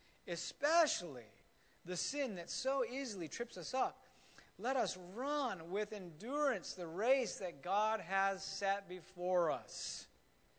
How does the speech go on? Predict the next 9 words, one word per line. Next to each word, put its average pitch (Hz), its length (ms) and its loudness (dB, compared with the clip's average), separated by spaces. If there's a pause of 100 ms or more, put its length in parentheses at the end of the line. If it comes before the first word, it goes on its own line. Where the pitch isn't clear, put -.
(540)
We 165 120 -8
do 156 320 -2
this 247 360 6
by 185 360 2 (400)
keeping 277 460 -4
our 269 180 4
eyes 262 320 2
on 254 300 2 (680)
what? 160 300 -2